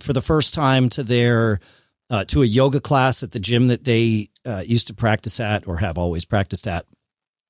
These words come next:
Um, and they've got, you know, again, the, the restrictions and all of that stuff. It's hot yoga, so it's a warm room, which is, you know, good for, uh, cooking away viruses. And, and they've got,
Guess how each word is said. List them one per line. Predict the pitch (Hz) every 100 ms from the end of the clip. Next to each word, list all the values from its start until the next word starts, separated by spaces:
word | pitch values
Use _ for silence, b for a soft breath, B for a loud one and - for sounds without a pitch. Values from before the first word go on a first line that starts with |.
| _ -
Um, | 117 110 95 - 170
and | 175
they've | 180 160
got, | 185 170 -
you | 240
know, | 113
again, | 135 196 147 104
the, | 120
the | 104 123
restrictions | 110 - 185 - 156 127
and | 113
all | 120 139
of |
that | 120 95
stuff. | - 123 - B B B
It's | 127 -
hot | 160 147
yoga, | 147 143
so | 131 135 113
it's | 101
a |
warm | 113 127 135 131
room, | 131 123
which | 113 -
is, | 101 - -
you | 117
know, | 107 98 92 - -
good | 117 98
for, | - 107 90 - 76 -
uh, | 107 90 82 B B B -
cooking | 147 131
away | 120 117
viruses. | 107 110 110 - 107 95
And, | 95 95 76 -
and | 104
they've | 104 92
got, | 113 104